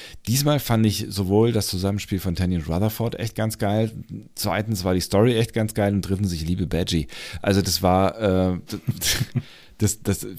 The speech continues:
fand ich wirklich das Unterhaltsamste in der, in der ganzen Folge. Und hat mir großen Spaß gemacht, auch wenn es ein bisschen Schwachsinn war.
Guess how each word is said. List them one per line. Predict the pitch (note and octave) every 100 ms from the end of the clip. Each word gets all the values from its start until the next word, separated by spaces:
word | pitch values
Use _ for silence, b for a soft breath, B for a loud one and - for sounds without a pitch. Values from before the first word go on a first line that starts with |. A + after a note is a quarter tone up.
| - - -
fand | - G#2 A2
ich |
wirklich | A2 A#2+ A2
das | G#2 G2
Unterhaltsamste | F#2+ F2 A2+ - G#2+ G#2+ G#2
in | F2 G2
der, | F#2 F#2 F2+ -
in |
der | F#2 F2+ F2+ F2+ -
ganzen | F2+ F#2 -
Folge. | - F#2+ G#2 A2+ C3 - _ _ -
Und | F#3 F#2+
hat | F#2
mir | F#2+ F2 E2 D#2+ D#2 G2+
großen | - G2 G#2+ G2
Spaß | F2+ E2+ -
gemacht, | E2+ E2+ E2+
auch | D2 F2
wenn |
es | E2
ein | E2
bisschen | - D#2+
Schwachsinn | - C2+ - D2
war. | - -